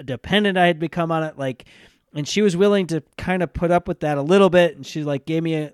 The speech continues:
like, a couple drinks and then proceeded to pour it out right in front of me, you know, down the sink.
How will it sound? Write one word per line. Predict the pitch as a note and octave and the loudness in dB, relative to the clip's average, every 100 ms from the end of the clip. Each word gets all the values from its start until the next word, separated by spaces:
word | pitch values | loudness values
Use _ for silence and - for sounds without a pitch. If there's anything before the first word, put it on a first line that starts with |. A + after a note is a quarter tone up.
| - | -14
like, | D3 C3+ - | -12 -12 -14
a | - C3 | -12 -12
couple | - E3+ F3 | -8 -8 -6
drinks | C#3 D3+ D3 - | -4 -4 -6 -8
and | C3+ | -8
then | C3 B2+ A#2 _ _ _ _ _ _ - | -6 -8 -12 _ _ _ _ _ _ -12
proceeded | D3+ - D#3+ C3+ | -8 -2 -2 -2
to | C3+ | -8
pour | - D#3+ D3+ | -4 -4 -2
it | |
out | D3 D3 | -2 -4
right | C3 D3 | -6 -8
in | C3+ | -8
front | - C#3+ | -8 -6
of | C3+ | -6
me, | C3 | -6
you | B2+ | -8
know, | B2+ A#2 | -8 -8
down | C3 C3+ | -10 -8
the | B2+ | -10
sink. | - D3 C3+ | -8 -8 -10